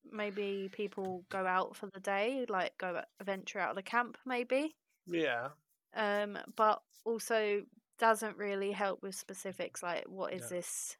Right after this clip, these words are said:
Speaker 1: what, what, <laughs> story-wise, who is going out? Why are they going out?
Speaker 2: Yeah,
Speaker 1: Like
Speaker 2: it's, it's quite ambiguous. It could be taken in any sort of way. Yeah.
Speaker 1: Same as,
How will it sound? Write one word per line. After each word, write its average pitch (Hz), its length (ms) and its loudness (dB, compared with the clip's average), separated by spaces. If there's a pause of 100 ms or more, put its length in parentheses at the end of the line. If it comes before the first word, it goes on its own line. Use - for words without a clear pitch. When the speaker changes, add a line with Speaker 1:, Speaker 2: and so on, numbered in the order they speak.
(520)
Speaker 1:
what, 196 200 -8
what, - 180 -12 (320)
<laughs> - 220 -12 (340)
story-wise, 202 1040 6
who 381 160 6
is 233 200 6
going 175 320 -2
out? 170 340 0
Why 240 320 4
are 185 40 -2
they 175 160 -6
going 170 320 -2
out? 165 280 0 (160)
Speaker 2:
Yeah, 196 260 12
Speaker 1:
Like 110 80 0 (360)
Speaker 2:
it's, - 320 2 (600)
it's 156 360 -4
quite 151 240 6
ambiguous. 139 540 6
It 123 120 -6
could 139 140 -4
be 135 280 0 (440)
taken 147 340 10
in 131 160 10
any 127 220 6
sort 117 240 -2
of 117 140 -8
way. 107 220 -2 (520)
Yeah. 113 260 -2 (520)
Speaker 1:
Same 226 300 12
as, 180 180 12